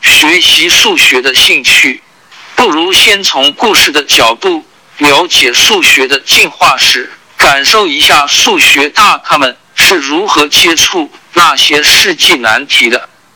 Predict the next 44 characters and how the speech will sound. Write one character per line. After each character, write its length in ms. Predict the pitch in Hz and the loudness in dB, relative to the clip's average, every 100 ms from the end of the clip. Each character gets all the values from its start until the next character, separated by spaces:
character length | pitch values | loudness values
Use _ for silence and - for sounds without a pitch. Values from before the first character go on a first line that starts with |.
| - | -10
数 380 | - - - 214 | -2 0 2 0
学 240 | - 147 | 0 2
的 140 | 147 143 | 0 0
发 260 | 196 185 | 2 2
展 240 | 175 135 151 | 2 0 0
史 380 | - 131 139 - _ _ - | 0 0 -2 -6 _ _ -2
也 200 | 156 127 | 0 2
是 180 | - | 0
一 80 | - | 0
部 280 | - 170 151 | -2 -2 0
缩 280 | - - 208 | 0 2 0
影 220 | 147 147 | 0 0
版 200 | 143 113 | 0 0
的 100 | 127 | -2
人 300 | 127 139 135 | -2 0 0
类 100 | 175 | 0
文 140 | 139 131 | -2 -2
明 180 | 127 135 | -2 0
史。 320 | - 147 - _ _ - - | 0 -2 -6 _ _ -20 -8
数 340 | - - 269 214 | -2 0 0 0
学 240 | - 143 | 0 0
的 140 | 151 | -2
故 280 | 147 233 202 | -4 -4 -2
事 400 | 143 147 143 147 - - | 0 0 -2 -8 -14 -4
是 300 | - 156 143 _ - | -2 0 -4 _ -8
B 200 | - - | 0 0
B 200 | - 165 | 2 0
C 300 | 165 - 156 | 0 -2 -2
的 220 | 143 143 139 | -2 -2 -2
四 320 | - 190 151 | -2 -2 0
集 300 | - 135 165 _ | 0 -2 -4 _
科 240 | - 466 | -2 2
学 220 | - - 151 | 2 2 2
史 220 | - 139 - | 0 -2 -4
纪 160 | - | -2
录 160 | 175 123 | -2 -4
片， 340 | - 160 131 - _ _ | -2 -2 -2 -8 _ _
在 240 | - 226 180 | -2 0 0
分 260 | - 202 | -4 -4
析 260 | 196 160 - - | 0 0 -2 -2
科 220 | - 226 | -2 0
学 220 | - 143 | 0 0
进 280 | - - - | 0 0 0
步、 240 | - 165 | -2 -6